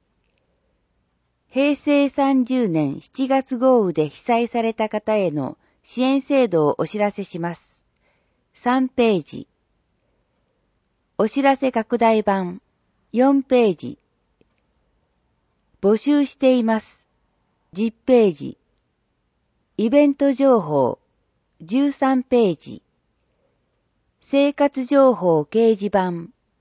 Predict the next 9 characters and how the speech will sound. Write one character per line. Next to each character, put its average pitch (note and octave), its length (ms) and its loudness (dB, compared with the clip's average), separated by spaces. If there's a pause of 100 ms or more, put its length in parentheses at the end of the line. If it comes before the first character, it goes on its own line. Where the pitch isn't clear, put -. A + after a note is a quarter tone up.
(480)
十 C4+ 300 -2
四 C#4 280 2
ペ A#3 300 0
ー D3 60 -6
ジ。 - 280 -18 (1400)
健 C#4+ 320 2
康 C#4 240 4
広 A3 320 0
場、 C3+ 180 -8